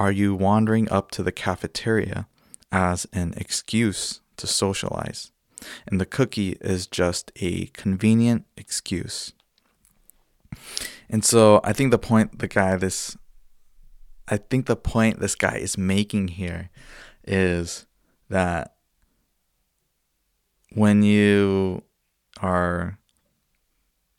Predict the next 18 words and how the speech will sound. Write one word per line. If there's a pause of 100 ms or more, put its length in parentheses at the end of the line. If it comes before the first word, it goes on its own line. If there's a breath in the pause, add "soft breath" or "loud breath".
(400)
kinda
stuck
in
a
habit
and
you
want
to (140)
get
out
of
it, (380 soft breath)
maybe, (420)
like,
what (120)
you're, (1120)
uh,